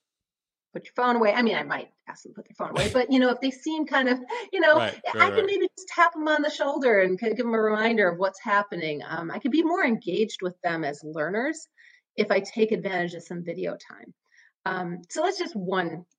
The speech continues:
Speaker 1: application. There are so many others that, that this book involves. Um, but so I, I've been doing this for quite a while, and I've got recordings, which obviously I'm not gonna play a recording every single day
Speaker 2: Right.
Speaker 1: and sit in the back of the room and just,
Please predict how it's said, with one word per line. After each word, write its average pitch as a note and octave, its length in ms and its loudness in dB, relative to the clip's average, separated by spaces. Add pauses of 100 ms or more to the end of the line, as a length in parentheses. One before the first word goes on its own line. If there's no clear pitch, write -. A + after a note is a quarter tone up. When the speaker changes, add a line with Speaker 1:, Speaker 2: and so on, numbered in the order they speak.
Speaker 1:
application. F3+ 540 -8
There G#3+ 140 4
are G#3+ 100 -8
so B3+ 520 -2
many F#3 380 -2
others E3 460 -6 (120)
that, F3 240 -2 (600)
that E3+ 340 -6
this F3+ 180 -16
book E3+ 360 -6
involves. E3+ 680 -6 (440)
Um, F3+ 440 -8 (260)
but A3+ 240 0
so A3+ 300 2
I, A3+ 220 2
I've C#4 180 2
been C4+ 120 4
doing G#3+ 180 0
this G3+ 160 -4
for F3 100 -8
quite F3+ 280 -8
a F3 40 -6
while, F3+ 380 -4
and F3+ 200 -6
I've F3 220 -8
got A3+ 240 -4
recordings, F#3+ 840 -4 (300)
which A3 220 4 (160)
obviously G#3 480 0
I'm F3+ 140 -4
not F3 200 -6
gonna E3 260 -8
play E3 160 -6
a D#3+ 60 -8
recording D#3 460 -10
every D#3 200 -14
single E3+ 260 -16
day - 340 -10
Speaker 2:
Right. A2 120 0
Speaker 1:
and - 80 -4
sit - 140 -12
in E3+ 60 -10
the E3 60 -8
back - 240 -10
of F3 60 -10
the E3+ 160 -12
room D3+ 180 -14
and E3+ 100 -10
just, - 300 -16